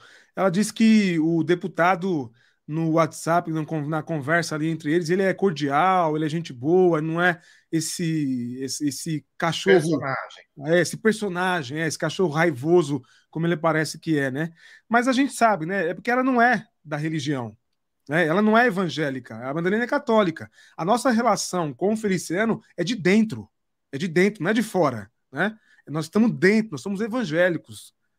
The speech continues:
Speaker 1: E a gente, quando denuncia ele, fala das coisas que ele faz,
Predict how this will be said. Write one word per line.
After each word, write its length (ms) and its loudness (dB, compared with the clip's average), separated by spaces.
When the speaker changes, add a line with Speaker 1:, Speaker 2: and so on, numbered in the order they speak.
Speaker 1:
E 60 0
a 20 -6
gente, 180 0
quando 200 0
denuncia 580 2
ele, 240 4
fala 340 -4
das 200 -2
coisas 180 -4
que 80 -8
ele 100 -4
faz, 280 0